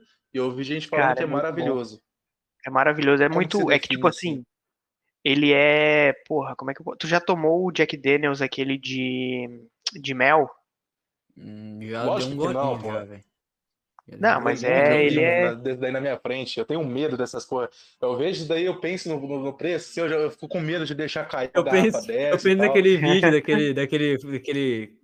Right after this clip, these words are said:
Speaker 3: cara na favela, assim, segurando a Red Label e caindo, né?
Speaker 2: Ó,
Speaker 1: É, ele cai
Speaker 2: quase,
Speaker 1: embaixo,
Speaker 2: quase
Speaker 1: assim, da,
Speaker 2: falou,
Speaker 1: por baixo da caixa.
Speaker 2: quase falou favelado aí que eu vi. <laughs> O vídeo daquele favelado.
Speaker 3: Aquele,
Speaker 2: É, o cara
Speaker 3: aquele
Speaker 2: todo feliz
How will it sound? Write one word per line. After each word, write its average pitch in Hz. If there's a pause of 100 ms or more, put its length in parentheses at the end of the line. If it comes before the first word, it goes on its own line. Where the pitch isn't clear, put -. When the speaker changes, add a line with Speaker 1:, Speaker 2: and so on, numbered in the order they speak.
(100)
Speaker 3:
cara 131
na 123
favela, 123
assim, 123
segurando 123
a 113
Red 120
Label 117
e 113
caindo, 127
né? 127
Speaker 2:
Ó, 165
Speaker 1:
É, 170
ele 190
cai -
Speaker 2:
quase, 165
Speaker 1:
embaixo, 175
Speaker 2:
quase 165
Speaker 1:
assim, 160
da, 151
Speaker 2:
falou, 170
Speaker 1:
por 151
baixo 156
da 139
caixa. 156 (640)
Speaker 2:
quase 160
falou 156
favelado 151
aí 143
que -
eu 147
vi. 156
<laughs> 302 (580)
O 165
vídeo 180
daquele 170 (240)
favelado. 160
Speaker 3:
Aquele, 180
Speaker 2:
É, 151
o 143
cara 160
Speaker 3:
aquele 156
Speaker 2:
todo 175
feliz 165